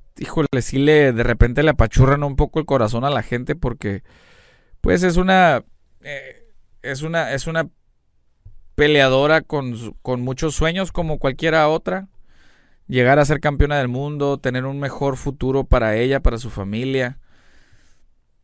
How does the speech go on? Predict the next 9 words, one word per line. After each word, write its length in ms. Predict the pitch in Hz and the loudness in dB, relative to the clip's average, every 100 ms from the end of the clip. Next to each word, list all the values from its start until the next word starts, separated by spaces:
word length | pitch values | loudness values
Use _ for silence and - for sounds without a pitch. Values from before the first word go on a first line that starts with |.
| _ _ _ - | _ _ _ -8
conseguir 480 | 131 117 120 127 | -4 -2 0 -2
cosas, 640 | - 131 131 131 120 - _ _ _ - | -2 -2 0 -4 -6 -14 _ _ _ -12
eh, 580 | 113 110 104 101 98 - | -8 -8 -8 -10 -14 -16
hacer 340 | 113 131 127 | -14 -10 -8
historia 800 | 139 131 - 127 131 147 143 131 | -8 -10 -10 -8 -4 -4 -4 -6
quizás. 600 | 113 - 120 127 - _ _ - _ - - _ _ _ _ _ _ - | -10 -10 -10 -10 -14 _ _ -20 _ -20 -20 _ _ _ _ _ _ -12
Eh, 460 | - 50 50 50 - | -10 -10 -12 -4 2
pero 200 | 120 120 | 4 4
bueno, 340 | 151 190 | 2 -2